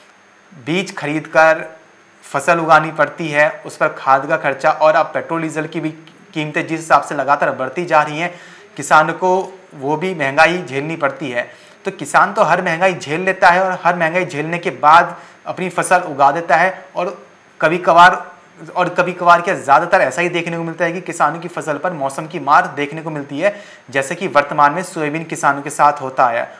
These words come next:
और पिछले कुछ सालों से सोयाबीन किसानों के साथ मौ-, ऐसा ही होता हुआ है। मौसम कि-, सोयाबीन किसानों के साथ एक खेल सा ही खेल रहा है, लगातार उनकी फसलें बर्बाद ही होती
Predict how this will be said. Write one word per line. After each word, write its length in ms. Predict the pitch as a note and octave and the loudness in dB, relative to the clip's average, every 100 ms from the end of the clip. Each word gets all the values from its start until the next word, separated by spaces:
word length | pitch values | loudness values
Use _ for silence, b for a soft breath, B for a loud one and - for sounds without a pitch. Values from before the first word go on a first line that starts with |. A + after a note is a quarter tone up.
| - | -8
और 140 | E3 | -6
पिछले 240 | E3+ F#3 G3+ | -6 -6 -6
कुछ 200 | G#3 G#3 | -6 0
सालों 260 | F3 C#3 | 2 2
से 120 | C#3 G3 | 0 -8
सोयाबीन 340 | F3+ D#3+ E3+ | -6 -6 -6
किसानों 340 | E3 E3 D3 | -6 -4 -4
के 60 | D3 | -4
साथ 300 | D3 F3 F3 | 0 0 0
मौ-, 180 | C#3 D3 D#3+ | -8 -10 -6
ऐसा 240 | C#3 F3 | -6 -4
ही 60 | E3 | -4
होता 280 | D3+ D#3+ | 0 2
हुआ 160 | C#3+ C3+ | 4 4
है। 220 | C3 G3 B B - | 2 -2 B B -6
मौसम 400 | C3 C#3 G3 G3+ G3 | -4 -2 -2 -4 -6
कि-, 100 | D#3 | -10
सोयाबीन 400 | D#3+ E3 D3+ E3+ | -8 -6 -4 -4
किसानों 320 | E3 D#3+ D3+ D3+ | -8 -4 -4 -2
के 40 | |
साथ 320 | D#3+ E3+ - | 0 0 0
एक 160 | F3+ - | -10 -8
खेल 220 | C#3 C#3 | -8 -4
सा 120 | C#3 | -2
ही 100 | E3+ | -4
खेल 240 | E3 D3 C3+ | -4 -8 0
रहा 160 | D3+ | 2
है, 120 | F3 B B - | 0 B B -8
लगातार 480 | B2+ C#3+ D3 F3+ F3+ | -2 0 4 2 2
उनकी 200 | D3+ E3+ | -10 -12
फसलें 320 | - - F3+ | -12 -8 -4
बर्बाद 340 | C#3 C3 D3 C#3 | -2 2 2 2
ही 60 | |
होती 360 | C#3 C#3 C3+ | -6 -6 -8